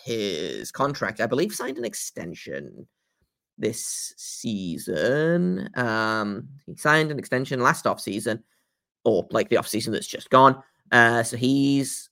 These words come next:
under contract until twenty twenty-five, where he's an R F A. Elvis is making five point four million for the next four seasons. So, like,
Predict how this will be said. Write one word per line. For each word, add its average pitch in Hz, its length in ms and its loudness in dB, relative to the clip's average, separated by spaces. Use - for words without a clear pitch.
under 143 240 4
contract 123 480 4
until 123 380 2
twenty 120 240 -2
twenty-five, 139 560 2
where 107 160 2
he's 104 100 -6
an - 60 -8
R 117 220 4
F 113 160 -2
A. 120 260 4
Elvis 139 320 6
is 131 100 -6
making 123 240 0
five 156 320 -4
point 143 240 -2
four 135 240 2
million 117 360 0
for - 80 -16
the 110 80 -8
next - 260 -6
four 113 220 -2
seasons. 92 580 -8
So, 110 160 -2
like, 90 340 -4